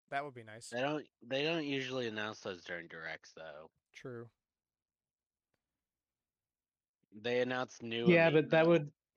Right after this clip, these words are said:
Speaker 3: that could be, like, after the direct.
Speaker 2: I guess
Speaker 3: Which
Speaker 2: they
Speaker 3: is
Speaker 2: could be
Speaker 3: how
Speaker 2: like, yeah. I guess they could announce a Zelda amiibo. And if
Speaker 3: Mm-hmm.
Speaker 2: they do, it would probably be Zelda's new design, or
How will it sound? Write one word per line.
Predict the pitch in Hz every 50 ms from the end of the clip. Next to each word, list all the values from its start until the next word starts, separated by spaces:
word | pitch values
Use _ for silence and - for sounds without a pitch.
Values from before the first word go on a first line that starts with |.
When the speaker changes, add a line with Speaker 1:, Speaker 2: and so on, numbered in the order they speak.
| - _ _ -
Speaker 3:
that | 160 156 156 -
could | 202 175
be, | 180 175 165 160 151 147 143 135 135 123
like, | - 147 135 120 - -
after | 127 127 127 127 - - 131 123 120 123 123 - _ _ _ _ _ -
the | 151 135 123 120 120 117 123 120 - - -
direct. | 165 151 131 127 127 123 127 - - _ - - - _ _ _ _ _ _ _ _ _ _ _ _ _ _ - - _
Speaker 2:
I | - 120 127
guess | 131 135 135 131 -
Speaker 3:
Which | 151 135
Speaker 2:
they | 127
Speaker 3:
is | 123
Speaker 2:
could | -
be | 143
Speaker 3:
how | 131 127 113
Speaker 2:
like, | 110 110 107 107 104 - - - - _ _ _ _ _ _ _ _ _ _ _ _ _ _ _ _ _ _ _ _ _ _ _ _ _ -
yeah. | - 95 87 85 82 - - _ _ _ _ _ _ _ _ _ _ _ _ _ _
I | - 120 131
guess | 131 151 151 - -
they | - 139 127
could | - 135 131
announce | 117 117 107 110 110 107 104 98 -
a | 107 95
Zelda | 82 92 90 87 87 87 92 92 92
amiibo. | 95 95 98 98 98 104 107 104 107 107 104 _ _ _ _ _ _ _ _ _ _ _ _ _ _ _ _ _ _ _ _ _ _ -
And | 92 92 92 92
if | -
Speaker 3:
Mm-hmm. | 139 135
Speaker 2:
they | 90 87
do, | 82 85 87 85 90
it | 90
would | 90 85 -
probably | - 87 85 85 85 82
be | 78 85 85 82
Zelda's | 78 - 82 80 82 78 82 80 - -
new | - 85 82 80
design, | 82 80 - - - 78 82 80 82 85 82 -
or | - - 80 80 78 76